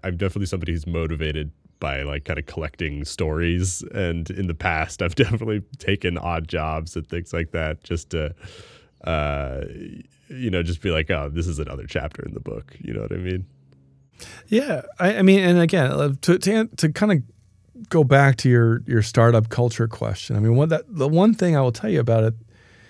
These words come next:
Speaker 2: that's different than some of the startups I've been in since. And so, I, you know, I went to another startup that, which will remain nameless, in between,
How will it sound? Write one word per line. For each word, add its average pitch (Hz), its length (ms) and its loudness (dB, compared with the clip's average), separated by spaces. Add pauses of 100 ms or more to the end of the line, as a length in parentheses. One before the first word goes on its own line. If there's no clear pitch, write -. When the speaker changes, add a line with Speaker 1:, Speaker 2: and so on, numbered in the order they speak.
(260)
Speaker 2:
that's 131 220 8
different 151 480 6
than 123 140 6
some 123 180 4
of 117 60 4
the 113 120 6
startups 110 360 4
I've 110 100 4
been 107 160 2
in 101 140 0
since. - 320 -6
And 113 100 0
so, 127 80 4
I, 143 80 4
you 139 100 6
know, 123 80 8
I 117 60 8
went 120 220 6
to 123 120 2
another 113 200 4
startup 110 340 0
that, - 80 -4
which 117 200 0
will 120 100 4
remain 110 300 8
nameless, 104 440 4
in 127 160 4
between, 110 640 2